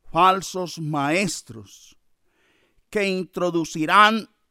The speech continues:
encubiertamente herejías destructoras,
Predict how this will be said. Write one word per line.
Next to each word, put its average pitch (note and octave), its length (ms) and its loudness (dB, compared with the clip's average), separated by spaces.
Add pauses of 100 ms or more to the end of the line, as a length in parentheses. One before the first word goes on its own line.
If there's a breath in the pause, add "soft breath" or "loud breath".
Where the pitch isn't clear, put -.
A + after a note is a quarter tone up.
(120)
encubiertamente B3+ 2000 4
herejías E3 680 2
destructoras, G3 1040 -4